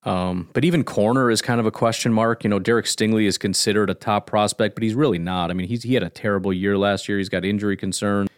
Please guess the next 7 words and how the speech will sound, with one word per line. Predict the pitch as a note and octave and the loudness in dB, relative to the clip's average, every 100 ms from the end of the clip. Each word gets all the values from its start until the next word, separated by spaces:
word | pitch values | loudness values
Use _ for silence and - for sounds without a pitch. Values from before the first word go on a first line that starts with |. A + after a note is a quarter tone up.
| _ | _
He's | G#2+ G#2 | -2 0
at | F#2+ - G#2 | 0 -2 -6
drop-off | G2+ G#2 G#2 G#2 G2+ - - | 0 2 2 2 2 -2 -8
in | G2+ F#2 | -8 -6
production | F#2+ G#2+ G#2 A2 G2 | -2 0 0 -2 -2
concern. | G#2+ F#2+ G#2+ G#2 G2+ G2+ _ _ _ - | -2 -2 0 0 0 -4 _ _ _ -8
Um, | - G2 F#2 F#2 F2+ F2+ | -4 0 0 0 -2 -6